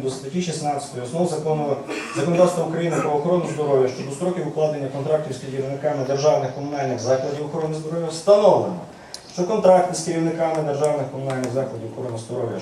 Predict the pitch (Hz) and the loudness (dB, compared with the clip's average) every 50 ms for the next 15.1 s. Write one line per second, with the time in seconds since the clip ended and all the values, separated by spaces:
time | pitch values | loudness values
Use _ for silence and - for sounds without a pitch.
0 | - - 175 175 165 151 156 156 139 120 113 107 123 - 135 131 120 104 110 110 | -10 -4 -4 -4 -2 0 0 0 0 0 -2 -4 -6 -4 0 0 0 0 0 -6
1 | 107 107 110 127 151 151 139 - 143 147 160 160 165 165 165 170 175 175 175 175 | -8 -8 -4 4 6 6 6 6 2 -2 -2 0 0 0 0 0 0 2 2 0
2 | - - 185 180 180 180 - 175 175 - 180 175 175 175 165 165 175 175 170 175 | 0 2 2 2 2 2 0 -4 -6 -2 -2 -2 -2 -2 -4 -2 -2 -2 -2 -2
3 | 180 180 - - - - - - - - - 127 165 196 226 220 185 - 143 139 | -4 -6 -10 -14 -18 -20 -20 -20 -20 -16 -10 -2 0 0 0 0 -2 -2 -2 -2
4 | 143 147 143 175 170 170 175 160 151 143 143 131 - - - - - - 156 165 | -2 0 0 0 -2 0 0 -2 -2 -2 -4 -6 -8 -12 -16 -10 4 6 6 6
5 | 160 143 139 131 131 117 101 101 95 90 - - 135 - 262 269 - - 180 170 | 6 2 0 0 -2 -2 -2 -4 -6 -6 -6 -6 -4 4 4 4 4 6 2 2
6 | 160 143 135 131 - - - - - - - - - 180 196 185 196 185 180 175 | 2 2 0 -2 -4 -8 -14 -18 -20 -20 -16 -2 4 4 6 8 10 10 10 8
7 | 180 165 160 160 - 160 156 156 - 175 - - - 175 160 156 156 - - 143 | 6 0 -2 -2 -2 -4 -4 -4 -6 -8 -10 -6 -2 0 0 0 0 -2 -4 -6
8 | 135 123 127 151 151 180 165 151 - 180 190 214 214 - 165 147 135 139 139 - | -8 -2 0 0 0 0 -2 -2 0 2 2 2 2 -2 -4 -4 -4 -6 -6 -4
9 | 175 170 151 127 123 123 117 110 107 113 131 160 160 165 151 156 175 190 190 - | -4 -2 0 2 2 2 2 0 0 -2 -4 -2 -2 -2 -4 2 2 2 2 2
10 | - 147 135 135 131 131 156 156 - 131 135 123 131 135 135 - - - - 127 | -2 -4 -4 -4 -4 -2 -2 -2 -2 -2 -4 -4 -2 0 2 2 0 0 -6 -6
11 | 113 107 101 101 98 95 - - - - - - - - - - - - - - | -6 -6 -6 -6 -6 -8 -10 -12 -18 -18 -20 -20 -20 -20 -20 -20 -20 -16 -6 4
12 | 180 233 247 233 208 190 170 156 - 185 185 180 175 - 151 147 151 160 175 196 | 6 6 6 8 6 4 4 4 4 6 6 6 6 6 2 2 2 2 2 4
13 | 226 196 151 151 151 151 - - 147 143 143 165 196 226 220 185 180 160 151 156 | 4 2 2 2 0 -2 -2 -2 -4 -2 -2 0 2 2 2 2 2 0 0 -2
14 | 151 151 156 151 - - 190 180 175 151 139 131 123 - 131 117 127 127 127 127 | -2 -2 -2 -4 2 4 4 4 4 4 2 -2 0 0 0 2 4 2 2 2
15 | 131 139 | 0 -2